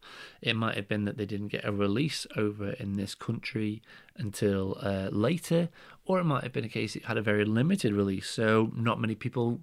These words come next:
were reached by its release in this country. Uh, there's lots of things like that. Uh, another reason being is something that's hard to get on D V D and Blu-ray.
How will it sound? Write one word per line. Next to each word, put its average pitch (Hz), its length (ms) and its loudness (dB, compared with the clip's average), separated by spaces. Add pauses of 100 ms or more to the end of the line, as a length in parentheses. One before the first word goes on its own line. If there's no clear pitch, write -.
were 131 120 8
reached 214 480 0 (360)
by 104 180 0
its - 220 -4
release - 420 -4 (320)
in 107 140 2
this 101 160 0
country. - 520 -6 (460)
Uh, 117 240 4
there's 127 220 0
lots 202 220 0
of 113 100 -2
things 98 520 -4 (300)
like 107 340 -2
that. - 400 -6 (540)
Uh, 110 220 6
another 143 240 6
reason 107 240 4
being 104 240 4
is 104 260 2
something 110 300 -6
that's - 240 -8 (340)
hard 131 440 0 (200)
to 127 100 2
get - 480 -4 (100)
on 98 280 0
D 98 200 -2
V 98 120 -4
D 98 160 -4
and 98 120 -2
Blu-ray. 104 440 -2